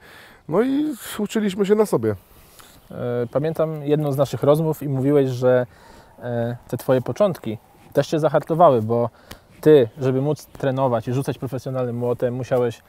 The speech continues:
Speaker 2: być pierwszy w klubie, że najlepsi tym rzucali, e, że sam musiałeś sobie ścinać korki w korkotrampkach, żeby móc to trenować. E, czy rzeczywiście to, że postawiłeś na dyscyplinę, która nie jest w Polsce, nie była w Polsce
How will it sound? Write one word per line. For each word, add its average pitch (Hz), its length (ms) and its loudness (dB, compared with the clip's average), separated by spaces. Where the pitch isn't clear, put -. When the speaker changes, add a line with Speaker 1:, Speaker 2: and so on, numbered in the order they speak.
Speaker 2:
być - 140 -10
pierwszy 117 440 -8
w - 80 -20
klubie, 135 540 2
że 113 260 -8
najlepsi 135 440 -4
tym 139 160 -6
rzucali, 127 520 -6
e, 120 380 -10
że 123 140 -4
sam 143 200 4
musiałeś 131 380 -2
sobie 123 460 -2
ścinać 139 500 -2
korki 151 440 2
w - 80 -8
korkotrampkach, 147 760 2
żeby 139 400 -2
móc 139 200 -6
to 131 120 -10
trenować. 131 520 -2
E, - 40 -14
czy - 120 -6
rzeczywiście 131 600 0
to, 156 120 6
że 135 100 2
postawiłeś 135 500 -2
na 127 220 -2
dyscyplinę, 147 720 0
która 139 540 2
nie 220 120 -2
jest 135 280 -2
w - 40 -20
Polsce, 127 560 0
nie 123 140 -2
była 143 260 4
w - 60 -4
Polsce - 540 0